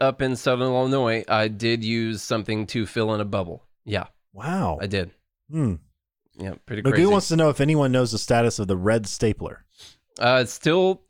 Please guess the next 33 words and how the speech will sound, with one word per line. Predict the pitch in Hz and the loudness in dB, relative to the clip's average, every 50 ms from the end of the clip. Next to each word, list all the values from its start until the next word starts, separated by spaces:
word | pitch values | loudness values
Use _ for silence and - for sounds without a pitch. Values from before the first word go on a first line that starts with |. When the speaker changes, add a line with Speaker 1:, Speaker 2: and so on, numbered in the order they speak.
| _ _ | _ _
Speaker 1:
still | - - - 185 185 175 | -14 -4 -2 0 0 2
gone. | 147 156 156 160 170 - 202 214 208 _ _ _ _ _ _ - | 2 2 2 4 2 0 0 -4 -10 _ _ _ _ _ _ -10
That's | 120 117 - | -10 -8 -8
a | 117 | -10
swing | - - 151 165 170 | -6 -2 -2 0 0
line. | 170 170 170 175 185 190 190 190 - _ | 2 2 2 2 2 0 -2 -8 -14 _
If | - 113 - | -12 -10 -10
you | 127 113 | -6 -2
guys | 127 135 139 135 110 | 0 0 0 0 -2
do | 110 131 160 156 | 0 -2 -2 -2
find | 135 - 151 147 160 180 180 | 0 0 0 0 0 0 0
it, | 190 196 185 - - - - - - | -2 -2 -4 -6 -14 -18 -14 -4 0
uh, | 120 117 113 113 113 107 | 2 2 4 2 2 2
it | - 131 123 | 2 0 0
is | 123 110 120 | 0 0 0
not | 123 139 160 - 143 | 0 0 0 0 0
yours | 135 151 151 151 139 - | 0 0 0 0 -2 -2
to | - 131 | -6 -6
count. | - 151 143 143 151 156 - - - _ _ _ - | -2 0 0 0 0 -2 -6 -12 -20 _ _ _ -10
It, | 120 113 113 110 - - - _ _ 110 | -6 -4 -4 -4 -4 -6 -16 _ _ -10
it, | 104 98 104 - | -10 -10 -8 -6
it's, | - 117 107 - - - | -6 -8 -8 -8 -12 -10
it's | 117 117 - | -10 -8 -4
not | 143 131 131 135 | -2 -2 -2 -2
yours, | 120 135 147 92 - - - - - - | -2 -2 -4 -4 -6 -8 -16 -18 -12 -10
okay? | 110 104 - 117 113 127 151 _ _ _ _ - | -10 -6 -4 -4 -4 -4 -4 _ _ _ _ -10
Then | 110 107 104 107 | -6 -6 -4 -4
we'll | 107 110 107 104 | -4 -6 -8 -8
set | - 120 110 _ | -10 -12 -12 _
the | - - | -14 -12
building | 123 110 101 104 101 101 | -10 -10 -8 -8 -8 -8
on | 80 90 95 | -10 -10 -10
fire. | - 73 - 92 92 92 - | -10 -10 -10 -8 -10 -12 -14